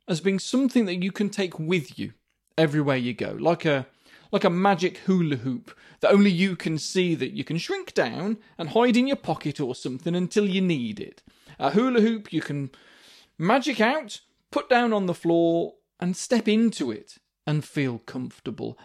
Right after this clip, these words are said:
and magically let it move around with you, reminding you of how to feel comfortable.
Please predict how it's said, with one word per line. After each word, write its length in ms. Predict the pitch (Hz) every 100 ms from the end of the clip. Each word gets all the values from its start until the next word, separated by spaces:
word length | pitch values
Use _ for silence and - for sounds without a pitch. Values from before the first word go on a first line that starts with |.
| -
and 320 | 175 190 214
magically 560 | 247 262 247 233 233 233
let 180 | 196 180
it 160 | 165
move 480 | 175 185 208 190 156
around 720 | 165 160 165 170 160 151 131
with 260 | 120 117 107
you, 280 | 110 113 113 - -
reminding 920 | - 180 175 165 180 214 214 170 151 131
you 300 | 110 104 - _ -
of 140 | 147
how 300 | - 175 175
to 140 | 156 160
feel 440 | - 185 151 147
comfortable. 880 | - 277 381 - - 214 131 -